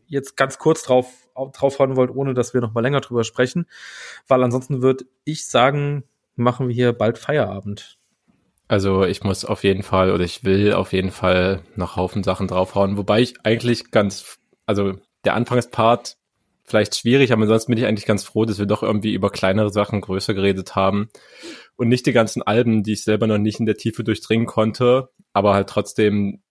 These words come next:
Speaker 2: so oft es ging dann irgendwie angehört habe, die in den letzten zwei Wochen rausgekommen sind. Ich glaube, als krassestes Album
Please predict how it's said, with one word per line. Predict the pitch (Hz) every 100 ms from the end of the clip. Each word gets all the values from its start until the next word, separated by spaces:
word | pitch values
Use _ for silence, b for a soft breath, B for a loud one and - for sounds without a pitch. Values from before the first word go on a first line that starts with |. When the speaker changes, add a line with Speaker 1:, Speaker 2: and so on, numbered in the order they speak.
| _
Speaker 2:
so | 113 -
oft | 101 101
es | -
ging | 104
dann | 107
irgendwie | 101 104 104 104 101 -
angehört | 98 110 104 101 -
habe, | 101 101
die | 101
in | 104
den | 98
letzten | 95 - 104
zwei | - 98
Wochen | 95
rausgekommen | 101 98 - - - 107
sind. | 104 117 127 _ _ _ _ _ _ _ _ _
Ich | 110 -
glaube, | 107 101 127 139 131 -
als | 101 113 123 113 - - - _ _ _ _ _
krassestes | - 110 110 135 - 135 127 -
Album | - 110 120 120 123 123 123 123